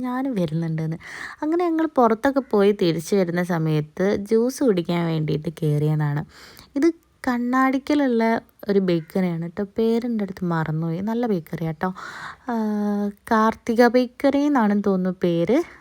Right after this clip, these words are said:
ആ, ഇവിടുത്തെ ഷവർമ്മയൊക്കെ നല്ല ടേസ്റ്റാണ് കേട്ടോ. അപ്പോൾ ജ്യൂസ് പറയുന്നതിൻ്റെ ഇടയ്ക്ക് ഇവന് ഇവൻ്റെ ബോട്ടിലത്തെ വെള്ളമൊക്കെ കുടിക്കുന്നുണ്ട്. ഏട്ടൻ അവിടെ നിന്ന് പറയുന്നുണ്ട്, "മോനെ ഇത് കുടിക്കണ്ട, നമുക്കിപ്പോൾ ജ്യൂസ് വരും അത് കുടിക്കാന്നൊക്കെ."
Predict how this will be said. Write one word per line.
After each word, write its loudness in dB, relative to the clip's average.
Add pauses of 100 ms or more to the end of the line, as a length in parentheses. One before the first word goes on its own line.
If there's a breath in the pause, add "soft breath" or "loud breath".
(120)
ആ, -2 (420)
ഇവിടുത്തെ -2
ഷവർമ്മയൊക്കെ -4
നല്ല -2 (100)
ടേസ്റ്റാണ് -6
കേട്ടോ. -6 (680 loud breath)
അപ്പോൾ 2
ജ്യൂസ് 0
പറയുന്നതിൻ്റെ 2
ഇടയ്ക്ക് -2
ഇവന് 0
ഇവൻ്റെ 0
ബോട്ടിലത്തെ 2
വെള്ളമൊക്കെ 0
കുടിക്കുന്നുണ്ട്. -2
ഏട്ടൻ -4
അവിടെ -2
നിന്ന് -6
പറയുന്നുണ്ട്, -2
"മോനെ -2
ഇത് -6
കുടിക്കണ്ട, -2 (100)
നമുക്കിപ്പോൾ -2 (100)
ജ്യൂസ് -4
വരും 2
അത് -4 (120)
കുടിക്കാന്നൊക്കെ." -6